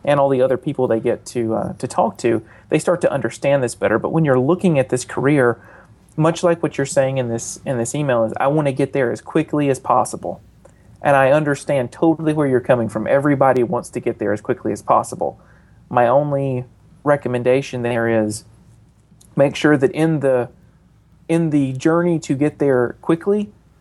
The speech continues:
you don't skip over a step that could benefit you when it, w-, if, if things go downhill.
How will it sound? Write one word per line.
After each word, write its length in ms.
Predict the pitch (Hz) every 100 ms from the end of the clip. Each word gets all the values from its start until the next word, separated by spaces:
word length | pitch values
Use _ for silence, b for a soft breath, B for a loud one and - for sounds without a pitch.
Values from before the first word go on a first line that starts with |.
| -
you 120 | 143
don't 280 | 156 156 -
skip 400 | - - 160 151
over 280 | 151 143 107
a 80 |
step 440 | 127 - 143 147 -
that 220 | 123 -
could 220 | - 131
benefit 500 | 135 135 135 131 -
you 80 | 131
when 160 | 120 117
it, 120 | - - - -
w-, 220 | 135 - 175
if, 340 | 185 147 - - - - _
if 180 | 185 196
things 420 | - 139 131 123
go 180 | 123 120
downhill. 760 | 117 117 110 - 143 113 95